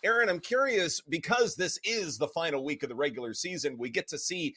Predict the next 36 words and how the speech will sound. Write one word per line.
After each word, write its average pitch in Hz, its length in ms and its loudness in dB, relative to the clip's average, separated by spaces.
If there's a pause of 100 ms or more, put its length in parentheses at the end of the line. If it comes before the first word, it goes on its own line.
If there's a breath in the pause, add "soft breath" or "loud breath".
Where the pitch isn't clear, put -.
(160 soft breath)
how 220 380 6
we 180 320 -2
did 180 400 4
with 147 220 4
our 135 160 6
season-long 139 840 0
prop 190 280 6
plays 143 400 4
and 117 140 -6
division 139 380 -4
plays 139 360 2
and 117 100 -16
things 143 240 -2
like 123 220 0
that. 151 260 6 (380 soft breath)
Is 151 180 2
there 143 200 8
one 233 420 2
thing 226 460 4
or 127 160 4
maybe 127 380 0
a 107 60 0
couple 196 340 2
of 151 100 0
bets, 170 440 6
anything 170 400 0
of 131 80 0
the 113 80 -8
sort 151 300 2
that 135 100 -6
really 139 220 4
stands 139 480 2
out 131 240 6
as 113 120 -4
far 123 220 4
as - 140 0